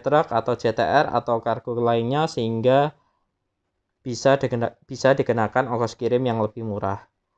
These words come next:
Dan untuk ukuran boxnya sendiri ini ukuran empat puluh empat kali tiga tiga kali dua puluh dua setengah. Tidak terlalu besar, tidak terlalu kecil, dusnya juga cukup baik, jadi jangan khawatir apabila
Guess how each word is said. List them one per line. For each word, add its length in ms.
Dan 220
untuk 720
ukuran 420
boxnya 460
sendiri 420
ini 220
ukuran 480
empat 180
puluh 60
empat 260
kali 160
tiga 160
tiga 300
kali 240
dua 180
puluh 220
dua 180
setengah. 460
Tidak 240
terlalu 320
besar, 320
tidak 320
terlalu 320
kecil, 400
dusnya 320
juga 560
cukup 320
baik, 560
jadi 240
jangan 320
khawatir 400
apabila 480